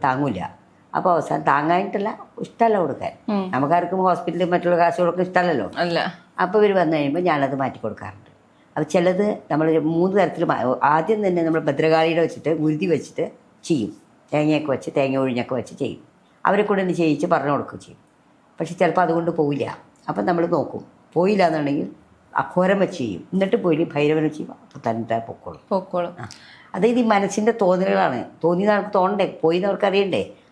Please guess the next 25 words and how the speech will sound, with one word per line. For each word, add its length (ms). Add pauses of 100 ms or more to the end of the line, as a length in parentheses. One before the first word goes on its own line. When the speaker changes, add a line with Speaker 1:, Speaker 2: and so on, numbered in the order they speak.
Speaker 1:
അതാണ് 260
ഈ 200
പ്രശ്നം 280
ഉണ്ടാവുന്നത്. 540 (420)
Speaker 2:
ആ, 160
ഇപ്പൊ 220
നമ്മളെ, 380 (100)
ആ, 180 (160)
എൻ്റെ, 560
ആ, 540 (580)
ഒരു 140
കൂ-, 380
കൂട്ടുകാരി, 520 (140)
Speaker 1:
ഉം. 80
Speaker 2:
ആ, 280
ഈ 120
ഇടയ്ക്ക് 220
മരിച്ചു 340
പോയിരുന്നു. 500
Speaker 1:
ഉം. 160
Speaker 2:
അപ്പോ 320 (340)
എനിക്ക് 260
ചില 200
സമയത്ത് 680
ഈ 200